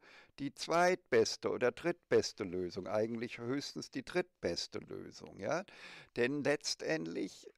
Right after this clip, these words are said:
sind diese Bürgerparlamente, auch wenn die Leute dann tatsächlich aus irgendeinem Grunde wirklich einen Monat auf ihre Karriere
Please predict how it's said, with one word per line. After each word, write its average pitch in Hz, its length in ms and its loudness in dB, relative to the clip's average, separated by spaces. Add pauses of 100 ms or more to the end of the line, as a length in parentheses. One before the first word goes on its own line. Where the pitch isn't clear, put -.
(160)
sind 135 300 -4
diese 127 220 -2
Bürgerparlamente, 139 1120 2
auch 135 260 4
wenn 147 240 0
die 143 140 -6
Leute 139 360 0
dann 131 280 -4
tatsächlich 139 920 0
aus - 200 -2
irgendeinem 139 640 0
Grunde 127 480 -4
wirklich 135 440 -6
einen 143 320 -2
Monat 135 440 -2
auf 120 240 -4
ihre 123 220 -2
Karriere 127 1080 -2